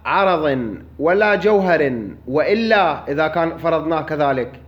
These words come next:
لافتقر إلى المكان. ما قال افتقر إلى أجزائه، وإلا الجسم أيضًا مركب.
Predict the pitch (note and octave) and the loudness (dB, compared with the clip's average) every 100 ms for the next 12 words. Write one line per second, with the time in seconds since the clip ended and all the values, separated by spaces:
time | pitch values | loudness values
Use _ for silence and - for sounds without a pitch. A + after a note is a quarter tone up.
0 | - - - - - D3 D#3 - G#3 G3+ | -20 -20 -20 -20 -6 -2 -2 -2 -2 0
1 | G#3 G3+ G3+ G3+ F#3+ G3+ G3 F#3 E3+ F#3 | 2 2 2 2 2 2 2 0 0 0
2 | D3 G2+ F2+ - - - - - - - | 0 -4 -12 -20 -20 -20 -20 -20 -20 -20
3 | A#2+ C#3 F#3+ F#3+ G#3+ E3+ D#3 - E3+ E3 | -10 -4 -4 -2 -2 -2 -4 -4 -6 -2
4 | D3+ D3 C3+ C#3+ B2 B2 A#2+ B2+ G2+ G#2+ | 0 -2 -2 -2 -2 -4 -6 -6 -6 -10
5 | F2+ - - - - A2+ B2+ B2+ B2+ F3 | -14 -18 -20 -20 -10 -6 -2 -2 -4 -8
6 | F#3+ D3 F#3 G3 F3+ D3 - F#2+ | -6 -2 0 0 0 -2 -4 -10